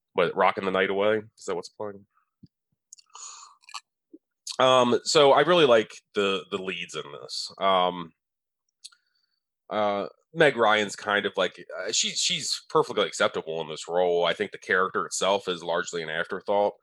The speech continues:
it seems to me. Um, she's just kind of a prop, like, um, uh, to help the plot along.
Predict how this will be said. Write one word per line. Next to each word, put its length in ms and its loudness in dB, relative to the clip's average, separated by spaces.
it 120 -6
seems 420 -4
to 180 -2
me. 280 -2
Um, 600 0
she's 240 -6
just 220 -6
kind 140 0
of 60 -4
a 80 -6
prop, 380 0
like, 320 -2
um, 640 0
uh, 380 -2
to 80 -2
help 320 -4
the 80 -14
plot 320 -2
along. 460 -2